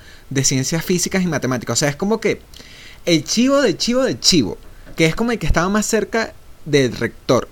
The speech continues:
Entonces le escribieron a esta gente y la profesora Nieves Canudas, que se llama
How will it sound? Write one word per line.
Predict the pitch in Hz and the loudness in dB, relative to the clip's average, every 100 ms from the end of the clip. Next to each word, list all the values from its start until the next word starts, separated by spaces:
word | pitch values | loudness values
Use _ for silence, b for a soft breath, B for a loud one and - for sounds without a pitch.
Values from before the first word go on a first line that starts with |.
| - | -8
Entonces | - 139 147 220 220 | -2 0 2 0 2
le | 208 | 2
escribieron | - 165 156 226 | 4 4 4 2
a | |
esta | 214 240 | -2 -4
gente | 208 151 92 - B B B B B - | -4 -6 -10 -10 B B B B B -2
y | 143 | 0
la | 139 | 2
profesora | 131 127 139 - 127 135 147 160 156 147 120 104 | -2 -2 0 2 2 2 0 0 -2 -2 -2 -4
Nieves | 113 139 139 175 | -2 0 0 0
Canudas, | 185 202 165 120 170 - | 0 0 0 -2 -4 -10
que | 117 107 | -10 -8
se | 101 | -8
llama | 98 101 95 107 113 113 101 | -8 -6 -6 -6 -6 -8 -10